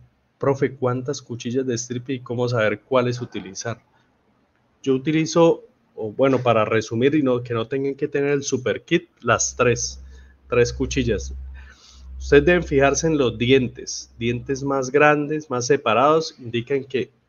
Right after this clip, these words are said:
atrapan más pelo, ¿vale? Dientes más finos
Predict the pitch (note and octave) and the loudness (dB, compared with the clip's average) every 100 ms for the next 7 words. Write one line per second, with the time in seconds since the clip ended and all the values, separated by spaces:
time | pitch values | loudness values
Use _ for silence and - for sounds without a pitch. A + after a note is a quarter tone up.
0 | _ - G#2 A#2+ A#2+ B2+ B2+ B2+ B2 A#2+ | _ -10 -4 0 0 0 -2 0 -2 -2
1 | B2 C3+ C3 G2+ - _ _ - A2+ C#3+ | -2 4 4 4 -10 _ _ -10 -8 -8
2 | _ _ _ _ _ _ B2 A#2 A2+ C#3 | _ _ _ _ _ _ -2 -2 2 2
3 | C3+ C3+ C3 - D#3 C#3 D#3+ - | 4 0 -2 0 2 2 -2 -6